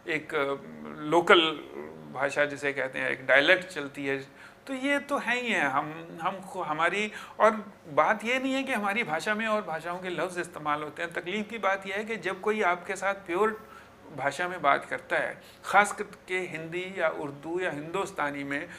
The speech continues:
तो आप उसको ऐसे देखने लगते हो, "ये तो प्योरिटन type का आदमी है यार, ये मतलब बहुत ही ग्रामर, ग्रामर, ग्रामर के पीछे पड़ा हुआ है,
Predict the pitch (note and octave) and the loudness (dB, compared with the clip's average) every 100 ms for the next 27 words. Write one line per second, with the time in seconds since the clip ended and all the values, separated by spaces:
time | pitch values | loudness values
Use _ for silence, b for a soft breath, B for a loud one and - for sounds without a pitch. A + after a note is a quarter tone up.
0 | B - A3+ G#3+ A#3+ A#3+ G#3 - A#3 G#3 | B 2 8 8 8 2 -4 0 2 2
1 | A#3 G#3 G3+ G#3+ G3+ G3+ G#3 G#3 G3 F#3+ | 0 -2 -2 -2 -4 -2 0 0 -2 -4
2 | F#3+ - F3+ F3+ F3+ E3+ C#3+ - - C#2+ | -6 -4 -4 -2 -4 -2 -4 -2 -2 -2
3 | - D2 - - - - - G#3+ A3+ B3 | -4 -14 -14 -14 -16 -18 -14 -8 2 4
4 | G3 - - - G3 G3 A3 D#3 E3 F#3+ | 4 -2 -14 -16 -10 -4 -2 0 2 2
5 | G3+ A3+ F#3 F#3 F3 F3+ F3 E3 F3 F#3 | 2 0 0 4 4 4 -2 -2 4 4
6 | F#3+ F3+ E3+ E3 D#3+ D#3 E3 D#3 D3+ C#3 | 4 2 4 2 2 -2 -4 -4 -6 -8
7 | B2 A#2 G#2+ G2 - | -6 -2 -2 -2 -4